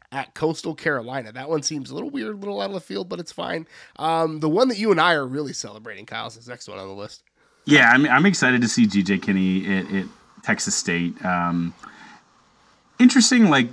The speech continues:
Speaker 2: uh, he was tied to Tulsa where he, he played. You know, he, he has ties to the Burnt Orange, but, you know, he's a Tulsa guy, uh, where he finished his career. So, um, was surprised there. But, but Texas State is,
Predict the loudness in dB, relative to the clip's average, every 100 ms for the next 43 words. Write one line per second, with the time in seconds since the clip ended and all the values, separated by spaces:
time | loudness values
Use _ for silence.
0 | -8 -10 -10 -4 0 2 2 2 2 2
1 | -2 -2 0 0 2 4 6 6 6 2
2 | 2 -2 2 4 4 2 2 2 2 0
3 | 0 0 0 2 2 0 -4 -10 _ _
4 | 0 0 0 -2 -4 -2 0 0 0 -2
5 | -4 -6 -2 0 0 -2 -4 -8 -6 -6
6 | -6 -2 -2 -4 -10 -10 -10 -8 -8 -8
7 | -6 -6 -6 -10 -6 0 0 0 0 0
8 | 0 -6 -16 -6 2 6 6 4 2 0
9 | -2 0 4 4 2 2 2 2 0 -2
10 | -2 -2 -2 -2 0 2 2 2 2 2
11 | 0 -6